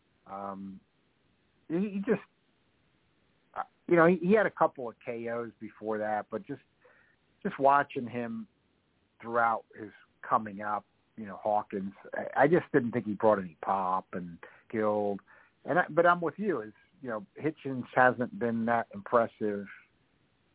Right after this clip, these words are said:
either. You know, uh, Mendez is a tricky veteran who can, who can give you some trouble, but, but still, you know, you, you would hope to be more impressive, and, uh, you know, couple of,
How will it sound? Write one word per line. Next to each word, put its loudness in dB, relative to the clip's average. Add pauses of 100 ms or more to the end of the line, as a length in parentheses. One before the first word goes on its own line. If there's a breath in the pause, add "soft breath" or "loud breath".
(420)
either. 2 (180)
You -4
know, 4
uh, 2 (640 soft breath)
Mendez 4
is -2
a -6 (480)
tricky -6
veteran 2
who -8
can, -8 (460)
who -10
can -6
give 2
you 0
some -10
trouble, 4
but, -4 (400)
but -10 (140)
still, 6
you -6
know, -4
you, -6 (720)
you -4
would -4
hope 2
to -6
be -4
more 0
impressive, -4 (120)
and, -8
uh, -2 (1000)
you -6
know, 6 (1200)
couple 0
of, -4